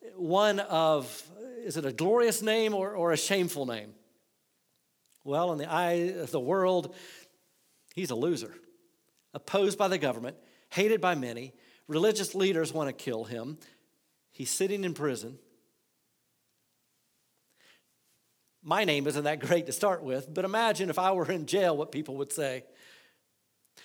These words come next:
Paul has gone from freedom to imprisonment. From a position in the culture where he is, uh,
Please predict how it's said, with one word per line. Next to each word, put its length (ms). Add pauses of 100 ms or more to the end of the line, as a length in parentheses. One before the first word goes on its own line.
(160)
Paul 720
has 220
gone 320
from 240
freedom 680 (960)
to 120
imprisonment. 580 (1120)
From 180
a 80
position 600
in 80
the 80
culture 600
where 240
he 400
is, 600 (340)
uh, 320